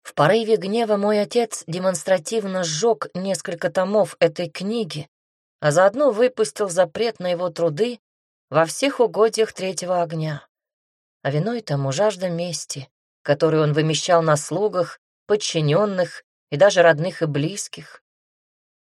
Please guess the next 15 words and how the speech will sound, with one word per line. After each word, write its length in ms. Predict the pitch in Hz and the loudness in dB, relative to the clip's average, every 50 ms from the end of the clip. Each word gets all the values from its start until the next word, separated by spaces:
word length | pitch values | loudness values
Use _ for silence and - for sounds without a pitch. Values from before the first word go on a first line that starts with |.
| _ | _
Мы 260 | - 151 185 220 262 254 | -2 0 4 4 4 4
с 140 | - - | 2 -2
Виссель, 500 | 220 220 269 269 - - - - 220 208 | -2 -2 -2 -2 -2 -4 -4 -4 -2 -2
как 260 | 214 - 208 202 - _ | -2 0 0 0 0 _
правило, 420 | - 254 247 226 202 190 185 175 | 0 2 2 2 0 -2 -6 -6
чаще 380 | - - 220 220 208 - - 190 | -4 -2 -2 -2 -2 -2 -6 -8
всего 400 | - - - 202 190 226 247 220 | -8 -6 -6 -2 0 0 0 0
попадались 560 | - 147 - 156 147 147 151 147 151 147 - | 0 -2 0 0 2 2 2 2 0 -2 -4
под 280 | - 175 175 165 151 | -2 -2 -2 -2 -2
руку. 360 | 147 147 147 - - 143 143 - _ _ _ _ _ _ _ _ _ - | -6 -12 -12 -12 -16 -18 -18 -20 _ _ _ _ _ _ _ _ _ -8
Я, 400 | 143 170 214 247 269 269 240 - _ _ | -4 -2 0 0 0 0 -2 -6 _ _
старший, 760 | - - - - 208 240 240 202 - - - 165 160 151 147 - _ _ _ _ _ _ _ _ | -14 -8 -2 2 2 2 2 0 -6 -8 -8 -8 -8 -10 -10 -14 _ _ _ _ _ _ _ _
получал 560 | - 143 160 190 214 208 - 247 262 254 240 202 | 0 0 2 2 2 -2 0 0 0 0 0 0
больше 340 | 185 214 208 208 - 196 | 0 0 0 0 -2 -8
всех. 520 | 160 - - - 226 226 - - - - | -10 -10 -10 -8 -8 -8 -8 -10 -14 -20